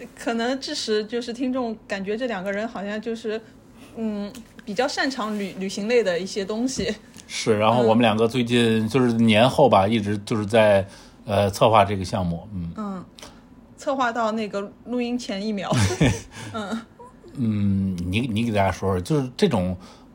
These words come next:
Speaker 2: 好像这种就是怎么说，呃，组团儿旅游的形式，
Speaker 1: 嗯。
Speaker 2: 最近几年，嗯，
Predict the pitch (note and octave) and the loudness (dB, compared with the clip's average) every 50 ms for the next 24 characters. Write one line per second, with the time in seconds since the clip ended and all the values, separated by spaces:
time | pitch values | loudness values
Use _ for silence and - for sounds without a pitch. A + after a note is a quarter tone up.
0 | - - - - F#2+ F2 - B2+ A#2 A2+ A2 G#2+ G2 G2 - - - - - D3 | -20 -18 -8 -6 -6 -2 0 0 2 2 2 0 -2 -6 -8 -14 -14 -6 -4 -2
1 | B2+ D3 C#3+ C#3 C#3 F#2 F#2+ G2 A2+ G#2 G#2+ G#2 G2 G2 F#2 F2 E2 - A2 G#2+ | 0 0 0 0 -2 -4 -4 -4 -6 -6 -6 -8 -8 -6 -6 -8 -6 -6 -6 -8
2 | G#2+ - - - - B2 A2+ A#2 - - - - - F#2 E2+ - - F2 E2+ A2+ | -8 -10 -14 -16 -12 -12 -12 -12 -12 -16 -12 -10 -8 -8 -8 -8 -6 0 0 2
3 | C3+ B2 G#2 F#2 F2 F2 - - A2+ G2+ - F2+ F2+ F#2+ - - G#2+ G2 F#2 G2+ | 2 2 0 0 0 -2 -2 -2 -4 -6 -6 -6 -6 -6 -6 -6 -4 -4 -4 -4
4 | G2 G2 F#2+ F2+ G2 F#2+ F#2 F2+ E2+ - - F2 E2+ E2+ E2 E2+ E2+ E2+ - - | -4 -4 -4 -4 -2 -2 -2 -4 -6 -6 -6 -6 -6 -4 -4 -4 -6 -6 -8 -12
5 | - - A2 F#2+ F#2 F2+ F2 | -14 -10 -8 -4 -4 -4 -4